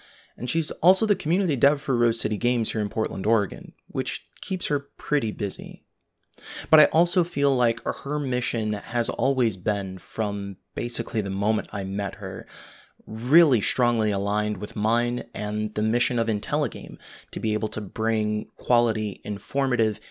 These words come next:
educational entertainment to the space, and also to help people make connections between games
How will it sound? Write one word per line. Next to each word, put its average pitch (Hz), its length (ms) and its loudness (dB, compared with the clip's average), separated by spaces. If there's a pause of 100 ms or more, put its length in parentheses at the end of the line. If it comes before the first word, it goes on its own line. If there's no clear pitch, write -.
(320)
educational 123 880 0 (240)
entertainment 123 720 -2 (560)
to 156 100 0
the 147 80 -4
space, 165 480 -2 (540)
and 131 80 2
also 139 220 2
to 135 60 0
help 127 220 0
people 117 240 -2
make 107 240 0
connections 107 500 -4
between 151 380 -2
games 127 500 -2